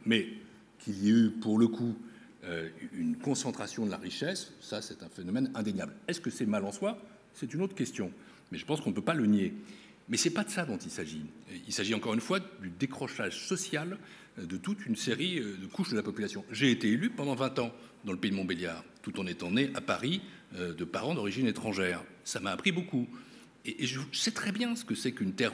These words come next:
ouvrière où le Front National, euh, prospère. Dans ma circonscription, mon ex-circonscription,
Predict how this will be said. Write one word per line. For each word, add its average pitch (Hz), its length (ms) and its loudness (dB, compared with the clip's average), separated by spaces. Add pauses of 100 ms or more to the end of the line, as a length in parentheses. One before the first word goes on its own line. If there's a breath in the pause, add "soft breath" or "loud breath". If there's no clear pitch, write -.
ouvrière 127 540 0 (360 loud breath)
où 98 80 0
le 95 120 0
Front 143 260 -2
National, 147 580 -2 (120)
euh, 90 260 -6 (260)
prospère. 131 440 0 (420 loud breath)
Dans 117 120 2
ma 190 120 6
circonscription, 117 720 -2
mon 87 180 0
ex-circonscription, - 720 -4